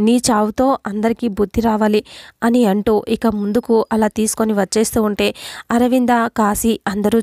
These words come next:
చూస్తారు. అప్పుడు అరవింద ఇలా అంటాడు, "ఏంటమ్మా, ఏమైందమ్మా?" అని అంటూ ఉంటే,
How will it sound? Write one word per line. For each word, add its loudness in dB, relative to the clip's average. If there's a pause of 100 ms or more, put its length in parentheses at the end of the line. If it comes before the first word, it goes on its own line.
చూస్తారు. 0 (440)
అప్పుడు 0 (120)
అరవింద 0 (300)
ఇలా 2 (100)
అంటాడు, -2 (460)
"ఏంటమ్మా, 0 (280)
ఏమైందమ్మా?" 0 (140)
అని -2
అంటూ 0 (100)
ఉంటే, 0